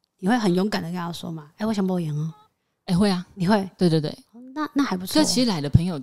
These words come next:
Speaker 2: 他们自己都蛮会，只有客人来，他们就说：“哎，
Speaker 1: 自己照顾自己。
Speaker 2: 你先，先播演。”嘿，
Speaker 1: 啊，很窝心欸。
Speaker 2: 没错。
Speaker 1: 所以其实不只是在二零二三年，虽然只有市集吃得到，但是从二零二四年的一月开始，其实就是在工作室就可以完整的吃到。
Speaker 2: 对，平常日也吃得到。
Speaker 1: 有在工作室的话，还会摆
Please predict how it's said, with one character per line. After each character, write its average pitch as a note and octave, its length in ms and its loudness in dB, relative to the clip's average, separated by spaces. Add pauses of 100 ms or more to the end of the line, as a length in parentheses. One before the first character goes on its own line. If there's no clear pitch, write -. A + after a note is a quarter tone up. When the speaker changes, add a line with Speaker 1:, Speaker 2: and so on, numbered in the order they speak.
(120)
Speaker 2:
他 F#3+ 160 -4
们 F3 180 -2
自 - 140 -6
己 D#3+ 80 2
都 D#3+ 100 0
蛮 D3 220 2
会， D#3 240 0
只 F3+ 100 -4
有 F#3+ 60 0
客 G3 160 -2
人 D3+ 140 2
来， - 60 -6
他 D#3 80 -4
们 D#3+ 60 -4
就 D3+ 60 -4
说 E3+ 140 -2
：“哎， - 20 0
Speaker 1:
自 - 80 2
己 A3 140 4
照 G#3 100 4
顾 G3 140 4
自 G3+ 140 4
己。 G3+ 180 -4
Speaker 2:
你 F3 80 -8
先， - 0 -
先 - 0 -
播 D#3 140 -4
演。” C#3+ 120 -6
嘿， B3 80 -2
Speaker 1:
啊， E4 640 8
很 A#3+ 120 6
窝 G#3+ 220 6
心 F#3 300 2
欸。 E3+ 180 -4
Speaker 2:
没 - 180 -12
错。 - 200 -10
Speaker 1:
所 C#4 120 10
以 B3+ 200 8
其 G3+ 180 2
实 G3+ 100 2
不 C4+ 160 4
只 F#3 220 -2
是 G3 320 0 (260)
在 G3+ 400 0
二 A#3+ 120 2
零 G#3 180 2
二 G#3 80 0
三 G3+ 140 -2
年， F3+ 120 0
虽 G3 160 -4
然 F#3 140 -2
只 F#3 100 -6
有 E3+ 80 -2
市 F3+ 160 -4
集 F3 140 -6
吃 F3 120 -6
得 - 40 -8
到， F3 140 -6
但 F#3+ 120 -2
是 A3 60 0
从 G3 180 -4
二 B3 140 2
零 A3+ 180 0
二 A#3 80 2
四 A3+ 140 -2
年 F3+ 160 0
的 F3+ 80 -2
一 G3+ 80 -2
月 G#3 140 0
开 F#3+ 200 -4
始， G3 140 -4
其 F3+ 180 -2
实 F3+ 60 2
就 G3+ 80 -2
是 G#3+ 100 0
在 G3 140 -4
工 F#3+ 160 -2
作 G3 100 -2
室 F3 80 -4
就 F#3 120 -6
可 F#3 160 -8
以 F3 240 -10
完 F3+ 160 -2
整 F#3 120 -4
的 F3 60 -8
吃 F3 180 -4
到。 D#3+ 160 -4
Speaker 2:
对， - 200 -14
平 F3+ 100 -4
常 E3+ 180 -6
日 E3+ 100 -6
也 - 100 -12
吃 - 180 -10
得 - 60 -14
到。 G#3 80 0
Speaker 1:
有 F#3+ 40 2
在 F4 220 4
工 D#4 240 4
作 D#4 160 4
室 C#4+ 160 0
的 B3 100 4
话， A#3+ 160 0
还 F#3+ 160 -2
会 G3 100 2
摆 G3 220 -8